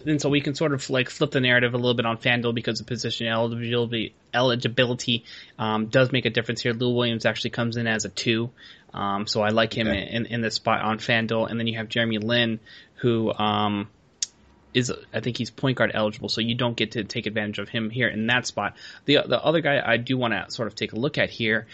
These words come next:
Speaker 1: um, that, and, and sort of get your opinion on is what, what we should do with a guy like Jeremy Lamb, who, um, was rolling at, at a pretty good clip,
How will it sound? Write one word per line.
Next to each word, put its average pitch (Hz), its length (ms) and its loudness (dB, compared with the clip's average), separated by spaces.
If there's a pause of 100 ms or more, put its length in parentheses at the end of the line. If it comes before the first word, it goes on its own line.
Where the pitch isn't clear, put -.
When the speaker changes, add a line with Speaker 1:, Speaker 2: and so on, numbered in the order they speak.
(240)
Speaker 1:
um, 110 340 -4
that, 107 180 0
and, 107 240 -4
and 110 260 -4
sort 110 200 -4
of 110 60 -6
get 110 140 0
your 127 180 0
opinion 110 460 -4
on 104 260 -4
is 110 320 -8
what, 123 340 2
what 117 200 -2
we 131 120 0
should 117 220 -8
do 123 160 -2
with 110 160 -4
a 113 60 -8
guy 113 140 4
like 107 180 0
Jeremy 110 260 -2
Lamb, 104 400 -4 (360)
who, 110 300 -2
um, 101 280 0
was 110 180 -2
rolling 143 440 6
at, - 180 0 (180)
at 120 100 2
a 117 40 2
pretty 131 240 0
good 120 160 0
clip, 113 320 2